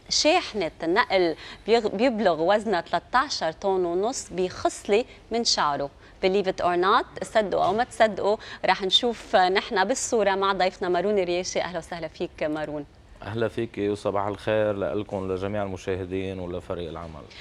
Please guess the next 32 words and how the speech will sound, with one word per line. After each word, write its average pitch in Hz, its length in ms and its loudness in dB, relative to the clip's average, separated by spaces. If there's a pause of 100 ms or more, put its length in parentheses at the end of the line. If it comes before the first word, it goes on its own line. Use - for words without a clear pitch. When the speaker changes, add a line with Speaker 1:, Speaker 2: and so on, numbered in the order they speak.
(160)
Speaker 1:
شرفتنا 226 720 4
باستوديوهاتنا 190 1080 0
ومبروك 190 680 2
الرقم 190 280 2
القياسي 233 800 2
الغير 240 500 4
رسمي. 196 360 -2 (320)
آه، 160 360 4
نحن 208 180 0
بانتظار 214 480 4
التوثيق 202 440 -2
الرسمي، 202 320 0
ولكن 190 340 0
هو 214 200 -2
بالفعل 196 720 0
رقم 202 220 -2
قياسي 208 440 0
يمكن 208 220 -2
لأول 240 400 2
مرة 240 200 2
بيصير، 190 420 -2
لأنه 190 440 0 (360)
أنت 220 240 2 (460)
حققت 226 600 0
هالإنجاز 202 680 0
بطريقة 190 1000 2
مختلفة 254 640 0
عن 170 300 2
اللي 175 160 0
سمعنا 190 360 -2
عنها 160 400 0
سابقًا. 160 580 -2